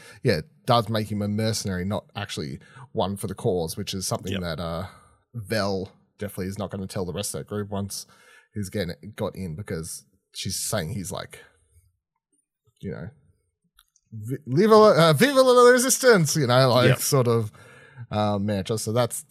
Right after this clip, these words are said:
Speaker 1: interesting how, I wonder what, and it really does make me wonder, like, um,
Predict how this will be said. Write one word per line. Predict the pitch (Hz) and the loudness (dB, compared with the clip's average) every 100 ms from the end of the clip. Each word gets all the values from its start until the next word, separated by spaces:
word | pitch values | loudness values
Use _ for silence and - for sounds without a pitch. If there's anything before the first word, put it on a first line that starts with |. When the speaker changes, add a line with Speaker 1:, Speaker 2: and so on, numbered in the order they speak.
| - | -10
Speaker 1:
interesting | 107 113 107 113 | -6 -4 -4 -4
how, | 101 92 | -2 -2
I | 78 127 | 0 4
wonder | 180 247 | 6 8
what, | 202 - - | 6 2 0
and | 151 | 4
it | 190 | 6
really | 196 262 | 8 8
does | 247 196 | 8 6
make | 185 | 6
me | 175 | 6
wonder, | 131 127 123 | 6 6 4
like, | 101 104 104 - - - - | 2 0 -6 -12 -14 -14 0
um, | 131 131 120 113 113 | 2 4 4 0 -4